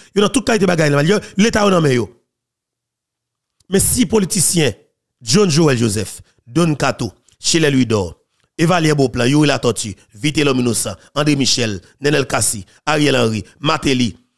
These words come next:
et, et, et Paul Denis, Liné Baltazar, et, et Joseph Félix Badjo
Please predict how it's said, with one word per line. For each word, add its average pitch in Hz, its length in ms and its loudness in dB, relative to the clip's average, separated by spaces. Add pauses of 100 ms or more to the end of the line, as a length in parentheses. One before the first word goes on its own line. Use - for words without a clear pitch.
(140)
et, 147 60 -2
et, 170 220 0
et - 20 0
Paul 165 260 0
Denis, 127 440 -2 (280)
Liné 160 220 0
Baltazar, 120 760 -2 (440)
et, 160 180 -2
et 135 80 0
Joseph 185 320 2
Félix 151 220 0
Badjo 120 520 -4